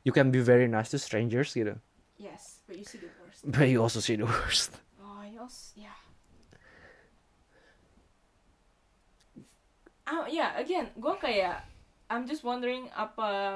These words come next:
Speaker 2: fandom, this whole fandom cultish thing itu fenomena akhir-akhir ini ya, atau, 'cause I don't think kayak lima puluh tahun lalu, tiga puluh tahun lalu kayak nggak bakal segini gitu.
Speaker 1: I think it's just amplified by internet nggak sih?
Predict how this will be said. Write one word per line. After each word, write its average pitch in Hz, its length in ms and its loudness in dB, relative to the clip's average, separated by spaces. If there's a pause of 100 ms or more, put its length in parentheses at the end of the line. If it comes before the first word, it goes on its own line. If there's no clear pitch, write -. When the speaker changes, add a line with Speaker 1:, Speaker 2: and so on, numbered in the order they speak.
(440)
Speaker 2:
fandom, 202 480 -6
this 208 160 -8
whole 226 240 -8
fandom 202 400 -8
cultish 202 400 -12
thing 190 160 -18
itu 254 400 -10 (640)
fenomena 190 720 -14 (320)
akhir-akhir 190 480 -20
ini 190 320 -16
ya, - 80 -20 (160)
atau, 190 400 -12 (320)
'cause 302 160 -10
I 269 80 -6
don't 392 160 0
think 494 240 -2
kayak 262 160 0
lima 240 160 2
puluh 226 240 -2
tahun 202 240 -4
lalu, 226 320 -6
tiga 185 240 -6
puluh 196 240 -4
tahun 202 240 -12
lalu 277 160 -12
kayak 175 320 -14 (440)
nggak 185 240 -14
bakal 165 320 -16
segini 196 680 -10
gitu. - 140 -8 (260)
Speaker 1:
I - 120 -2
think 415 160 0
it's 214 80 2
just 139 160 -2
amplified 127 580 0
by 113 220 2
internet 110 400 -4
nggak 92 160 -12
sih? 95 120 -16